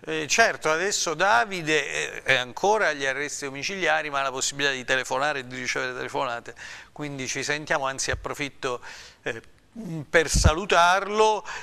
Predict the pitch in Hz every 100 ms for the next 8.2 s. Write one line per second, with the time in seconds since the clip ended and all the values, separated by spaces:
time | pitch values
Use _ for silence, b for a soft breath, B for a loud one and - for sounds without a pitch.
0 | B 165 175 180 180 160 151 - 151 135
1 | 147 175 165 175 170 170 143 156 147 185
2 | 175 170 143 117 - 120 110 B B B
3 | _ _ - 180 202 175 147 160 170 160
4 | 143 139 143 151 - 170 170 165 180 -
5 | 160 143 147 151 - 139 135 147 143 170
6 | 170 147 135 139 139 139 175 160 139 135
7 | 196 175 151 131 156 160 147 139 143 -
8 | 151